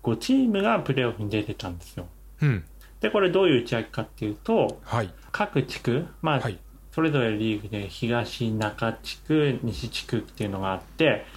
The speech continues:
Speaker 2: はい。
Speaker 1: それぞれの地区の勝率一位チームと、それ以外の勝率の上位二チーム
Speaker 2: うん。
Speaker 1: の五チームが今までプレーオフ出れたんですね。
Speaker 2: はい。
Speaker 1: ただ今年は、あの、各リーグ八チ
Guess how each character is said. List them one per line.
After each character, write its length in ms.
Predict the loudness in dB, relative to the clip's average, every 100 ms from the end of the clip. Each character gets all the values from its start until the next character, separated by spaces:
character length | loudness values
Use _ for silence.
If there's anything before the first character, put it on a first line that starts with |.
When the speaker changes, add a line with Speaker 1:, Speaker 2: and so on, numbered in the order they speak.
| -6
Speaker 2:
は 160 | -2
い。 20 | 0
Speaker 1:
そ 80 |
れ 100 | 0
ぞ 100 | 2
れ 60 | 0
の 100 | 0
地 200 | -2 -6
区 80 | -2
の 120 | 0
勝 280 | 0 0 2
率 240 | 2 0 -2
一 340 | -2 0 0
位 60 | 0
チ 200 | 0 2 2
ー 40 |
ム 120 | 0
と、 400 | 0 2 2 0 -8 -20 -14 -2
そ 120 | 4
れ 160 | 6
以 40 | 6
外 200 | 4 4
の 300 | 4 2 2
勝 420 | -2 -2 2 4
率 200 | 4 2
の 160 | 0 2
上 280 | 4 6 6
位 80 | 2
二 140 | -2
チ 160 | 0 2
ー 120 | 2
ム 160 | -2 -4 -10 -6
Speaker 2:
う 40 | -2
ん。 180 | -2 -6 -14 -20 -20 -16 -2
Speaker 1:
の 120 | 0
五 180 | 4 2
チ 160 | 2 0
ー 120 | 2
ム 160 | 2 2
が 340 | 2 2 0 -2
今 200 | 2 2
ま 120 | 2
で 280 | -2 -4 -4
プ 80 | 0
レ 80 | 2
ー 40 |
オ 20 |
フ 80 | 2
出 100 | 0
れ 80 | 0
た 160 | -2 -4
ん 40 |
で 60 | -4
す 80 |
ね。 240 | 0 0 -2 -14 -20
Speaker 2:
は 200 | -8 -6
い。 100 | -6 -8 -20 -20 -20 -20 -4
Speaker 1:
た 120 | 2
だ 100 | 2
今 140 | 4 2
年 260 | 2 4
は、 320 | 4 4 0 -6 -18 -20 -12 -2
あ 100 | 2
の、 200 | 4 2
各 320 | 0 0 2
リ 240 | 2 2
ー 200 | 2 0
グ 40 | 0
八 160 | -4 -4
チ 120 | 2